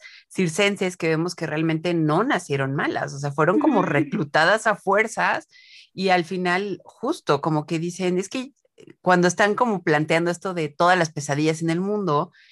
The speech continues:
Speaker 1: eh, justamente fue Sailor, ah, Sailor Saturn quien escucha las pe-,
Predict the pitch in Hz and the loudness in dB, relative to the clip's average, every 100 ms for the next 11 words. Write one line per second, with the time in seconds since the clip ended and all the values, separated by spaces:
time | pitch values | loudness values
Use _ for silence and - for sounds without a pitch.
0 | - - - 170 170 160 - - 185 208 | -20 -14 -4 0 0 0 -4 -10 -4 -2
1 | 208 196 190 202 190 185 196 190 190 - | 0 0 0 0 0 -2 -2 -2 -2 -6
2 | - 190 185 185 185 190 185 185 185 185 | -4 0 0 0 0 0 0 0 -2 -2
3 | 185 180 - _ _ - 170 - 214 214 | -2 -4 -8 _ _ 0 0 2 2 2
4 | 214 202 180 202 220 233 - - - - | 2 0 -2 -4 -6 -10 -20 -20 -20 -2
5 | 190 180 175 - 240 247 240 175 170 165 | 2 4 2 0 -4 0 0 0 0 0
6 | 156 | 0